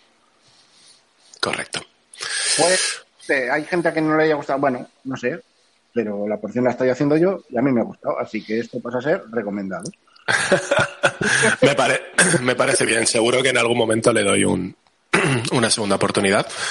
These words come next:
Speaker 1: porque ya te digo que es que no es algo que, que no me gustara. O sea, simplemente no, no, no, no me generó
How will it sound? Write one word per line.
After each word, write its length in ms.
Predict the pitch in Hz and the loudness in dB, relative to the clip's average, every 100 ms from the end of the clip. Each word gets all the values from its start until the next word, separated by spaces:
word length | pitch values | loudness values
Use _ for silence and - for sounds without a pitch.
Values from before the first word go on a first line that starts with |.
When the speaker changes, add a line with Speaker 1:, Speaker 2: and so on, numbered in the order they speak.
| - | -2
Speaker 1:
porque 240 | 131 123 123 | 0 2 2
ya 120 | 143 | 2
te 80 | 160 | 2
digo 220 | 185 143 | 2 2
que 80 | 123 | 0
es 80 | - | 0
que 100 | 156 | 0
no 100 | 160 | 2
es 120 | 151 | 2
algo 260 | 135 123 | 2 2
que, 240 | 120 110 - - - _ _ _ - _ - - - | 2 0 -2 -12 -18 _ _ _ -20 _ -14 -14 -6
que 120 | - 131 | -2 0
no 100 | 135 | 2
me 100 | 135 | 2
gustara. 520 | 110 - 147 151 - - - - - - | 0 0 0 0 -4 -10 -14 -14 -14 -10
O 40 | - | -4
sea, 320 | - 107 104 | 0 2 2
simplemente 640 | 127 127 147 139 151 156 | 2 2 2 0 0 0
no, 300 | 131 123 131 | 0 2 2
no, 400 | 131 131 120 - | 2 4 2 0
no, 420 | - 123 135 147 - - - - - - | 0 2 2 0 -4 -8 -4 -2 -2 0
no 140 | 127 | 2
me 100 | 139 | 2
generó 600 | 143 143 135 139 127 123 | 2 2 2 2 2 0